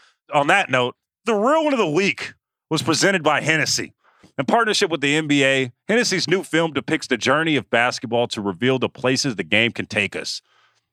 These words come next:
Make moves that start movements. Hennessy, the spirit of the N B A. Discover more at Hennessy dot com. Please drink responsibly.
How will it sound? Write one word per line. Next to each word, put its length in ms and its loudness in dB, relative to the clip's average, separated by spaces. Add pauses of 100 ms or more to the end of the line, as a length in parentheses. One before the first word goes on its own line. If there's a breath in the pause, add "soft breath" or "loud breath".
Make 280 2
moves 400 2
that 120 2
start 300 2
movements. 680 -2 (200)
Hennessy, 500 0 (280 soft breath)
the 80 0
spirit 380 2
of 80 -2
the 140 2
N 100 0
B 180 2
A. 180 -2 (340)
Discover 380 0
more 280 2
at 60 -2
Hennessy 400 -2
dot 240 2
com. 320 -2 (560 soft breath)
Please 240 -4
drink 220 -2
responsibly. 720 -2